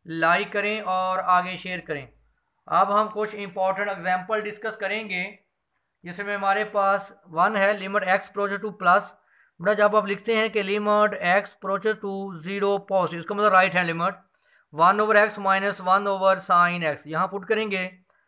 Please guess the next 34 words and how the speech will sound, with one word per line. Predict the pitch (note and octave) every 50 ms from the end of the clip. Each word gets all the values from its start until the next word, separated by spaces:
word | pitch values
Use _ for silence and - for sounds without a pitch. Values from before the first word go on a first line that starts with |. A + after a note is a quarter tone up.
| _ _ _
x | - E3 F#3+ F#3 -
की | - A3
वैल्यू | G#3 G#3 G3+ G3+ G3
ज़ीरो, | E3+ D#3+ E3+ D3 C#3 B2+ - - _ _ _ - - _ -
तो | D#3+
वन | D#3 F3 F#3+ G#3
over | G#3+ G#3 G#3+
ज़ीरो | G3+ F#3 G3+ F#3+ G3 F#3+
infinity, | F#3 F3 F3 F3+ F#3+ G3+ G3 G#3+ G#3+ A3 A3 - _ _ _ _ _ _ _ _ _ _ -
sin | - - F#3 F#3 F#3+ F#3+ G3 G#3+ G#3+ G#3+
ज़ीरो | G3 F#3 G#3 G#3 G#3+ G#3+
की | G#3 A3
वैल्यू | G3+ G#3 G3+ G3+ G#3
क्या | F#3 G#3
होती | G3 F3+ F#3+
है? | F3
ज़ीरो, | E3 F3 E3 E3
तो | E3+
वन | F3 F#3 G3+ G#3 G#3
over | G#3 G#3
ज़ीरो | G3 G3 F#3+ F#3+ F#3+
infinity। | F#3+ F3 F#3 F#3 F3+ F3 - D3+ C3 - - _ _ _ _ - _ _ _ _ -
क्या | F3+ F#3 G3+
है? | G3 G3+ G#3 G#3+
Infinity | G#3 G3+ F3+ G3+ G#3 G#3 F#3+ A3+ A3 G#3
over | G3+ G3 F#3+ G3+ G3+ G3+
infinity | G3 G3 F#3+ F3+ E3+ - - G3+ G3+ G3 G3+ G#3 G#3 G3
form, | - - G3 F3+ D#3+ C#3 B2+ - _ _ _ _ _ _ _ _ -
जो | C#3 E3 F#3 G3+
क्या | F3+ G#3+ G3
होती | G3+ F#3+ G3 G#3+
है? | G#3+ G#3+ G#3+ G3
Indeterminate | G3+ G#3 A3 G#3+ G3 G#3+ F3+ G#3 G3 F#3+ G3 G3 G3+ G3 G3 G3 F3+
forms, | - - F#3 F3 D#3+ C#3+ C3 A#2